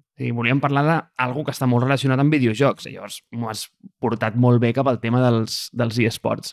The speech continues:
Ben jugat. Sí, eh, jo, jo tampoc tinc les dades a la mà, eh? Però sí que és cert que això va, va canviar la temàtica aquesta, o, o va fer com clic a, a la,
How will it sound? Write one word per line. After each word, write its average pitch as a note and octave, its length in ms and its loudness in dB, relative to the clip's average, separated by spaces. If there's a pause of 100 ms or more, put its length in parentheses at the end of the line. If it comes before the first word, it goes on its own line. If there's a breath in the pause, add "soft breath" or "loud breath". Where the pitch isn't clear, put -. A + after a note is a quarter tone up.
Ben B2 160 0
jugat. A2 300 0 (180 loud breath)
Sí, F#3+ 140 6 (240 loud breath)
eh, E3+ 160 2
jo, F3 260 -4
jo G#3+ 80 6
tampoc C4 240 4
tinc A3+ 160 2
les F#3 80 4
dades F3 240 4
a D#3 40 4
la D#3 80 6
mà, D#3 100 6 (100)
eh? F#3 60 2 (420 loud breath)
Però D3+ 220 8 (580)
sí - 160 -2
que F3+ 80 4
és - 80 0
cert F3+ 220 2
que F3 100 0
això D#3 220 2
va, E3 100 4 (640)
va C3 240 -2
canviar C#3 540 6 (680)
la B2+ 160 4
temàtica B2+ 400 0
aquesta, F3 400 0 (800)
o, A2+ 60 4
o A2+ 300 2
va A#2 120 0
fer B2+ 160 -2
com C3 160 4 (120)
clic C3+ 320 0
a, A#2 200 0
a A#2+ 160 -2
la, A#2 100 -2